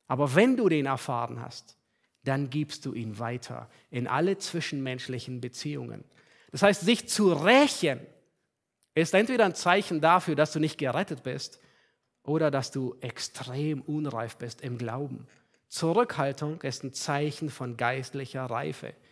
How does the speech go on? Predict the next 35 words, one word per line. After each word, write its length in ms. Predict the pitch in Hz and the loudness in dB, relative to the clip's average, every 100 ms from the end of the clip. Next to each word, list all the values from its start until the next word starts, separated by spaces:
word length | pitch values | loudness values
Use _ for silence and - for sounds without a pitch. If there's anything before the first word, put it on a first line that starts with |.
| _ _ _ _ - | _ _ _ _ 0
Nun, 240 | 240 220 | 2 4
wie 140 | 247 269 | 4 4
bist 280 | 285 - | 4 4
du 120 | 294 262 | 4 6
ein 180 | 220 | 6
Segen 360 | 170 233 269 262 | 4 4 4 0
für 200 | - 208 | 2 4
andere? 560 | 196 254 233 147 123 - - _ - | 4 6 4 4 0 -6 -16 _ 4
Wenn 240 | 180 214 | 6 8
dir 180 | 214 175 | 8 8
Böses 420 | 202 254 262 262 | 8 6 4 -2
geschieht, 600 | 254 214 226 233 247 - - _ _ | -2 2 2 2 0 -8 -14 _ _
wie 200 | 131 190 | 0 2
segnest 600 | 160 180 208 208 208 - | 6 6 6 4 -2 -2
du 80 | 202 | -4
zurück? 540 | - 175 160 185 - - _ _ _ _ _ _ _ _ _ _ | -4 -4 -2 -4 -8 -20 _ _ _ _ _ _ _ _ _ _
Wenn 160 | 135 143 | -4 -2
du 80 | |
den 160 | 131 127 | -2 -2
anderen 500 | 135 143 143 139 139 | -2 -2 -4 -4 -6
bedingungslos 800 | 127 113 127 135 135 135 135 127 | -6 -4 -4 -4 -6 -6 -8 -8
liebst, 340 | 131 139 - | -8 -10 -8
wenn 120 | 143 160 | -2 0
du 100 | 185 | 2
dankbar 540 | 185 240 247 220 160 | 2 2 0 0 0
bist, 380 | - 113 - - _ _ _ _ | -2 -10 -14 -20 _ _ _ _
wenn 160 | 180 202 | 4 6
du 100 | 233 | 4
für 180 | - 233 | 2 4
den 140 | 208 | 4
anderen 500 | 196 208 196 190 156 | 4 2 2 2 4
betest, 580 | 175 226 233 139 - - | 4 4 2 -8 -6 4
wenn 140 | 180 | 6
du 100 | 196 | 6
vergibst, 880 | 196 214 175 170 240 - - - - | 4 4 4 4 2 0 -6 -12 -16